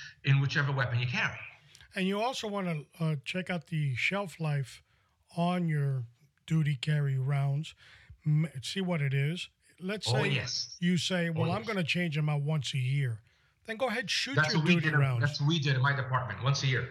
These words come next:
Speaker 2: Yeah, get rid of those duty rounds and buy a new fresh box, throw it in there. Get in the habit
Speaker 1: Yes.
Speaker 2: of doing that every year.
Speaker 1: Yes. Y-, yes, absolutely. That's what my department did every year. We,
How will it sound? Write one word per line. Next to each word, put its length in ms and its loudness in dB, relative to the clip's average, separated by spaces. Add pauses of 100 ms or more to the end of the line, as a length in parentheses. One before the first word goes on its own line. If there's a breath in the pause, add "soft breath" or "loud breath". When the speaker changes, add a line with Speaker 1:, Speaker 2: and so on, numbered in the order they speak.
(100)
Speaker 2:
Yeah, 200 -2
get 320 0
rid 120 -2
of 100 0
those 200 -4
duty 360 0
rounds 360 0
and 100 0
buy 220 0
a 60 0
new 160 0
fresh 460 -4
box, 380 -6 (220 soft breath)
throw 260 -4
it 80 0
in 200 2
there. 240 0 (320 soft breath)
Get 160 -2
in 60 -2
the 40 2
habit 280 4
Speaker 1:
Yes. 180 0
Speaker 2:
of 80 2
doing 140 2
that 200 0
every 200 0
year. 380 0 (520)
Speaker 1:
Yes. 640 2 (240 loud breath)
Y-, 60 -10 (120)
yes, 480 4
absolutely. 600 0
That's 180 0
what 160 -6
my 160 2
department 420 -4
did 80 0
every 200 -2
year. 100 -4
We, 240 0